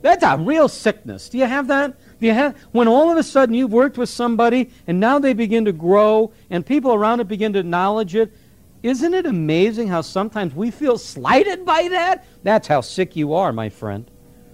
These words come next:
You are a sick, prideful, arrogant duck. And I know that because that's the way I am. And I gotta wrestle that dog to the ground every day.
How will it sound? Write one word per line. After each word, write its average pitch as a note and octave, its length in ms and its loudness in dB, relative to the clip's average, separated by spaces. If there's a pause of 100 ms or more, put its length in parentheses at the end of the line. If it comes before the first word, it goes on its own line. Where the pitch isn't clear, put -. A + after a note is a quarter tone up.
(640)
You A3 220 4
are E3+ 220 4
a C3+ 200 0
sick, - 480 -2 (380)
prideful, G3+ 680 -2 (200)
arrogant F3 500 0 (380)
duck. - 340 -4 (1000)
And D#3+ 180 -2
I F3 120 2
know A3 260 6
that E3 460 0
because F3 340 -2
that's F#3+ 240 0
the G3 100 -2
way F3+ 200 2
I E3+ 180 2
am. A#2 180 -6 (1600)
And G3+ 160 4
I C4 160 4
gotta A#3+ 220 0
wrestle A#3+ 360 0
that A#3 220 0
dog A#3+ 300 2
to G#3+ 80 -6
the G#3 100 -6
ground A#3 420 0
every A3+ 260 -2
day. A#3+ 380 0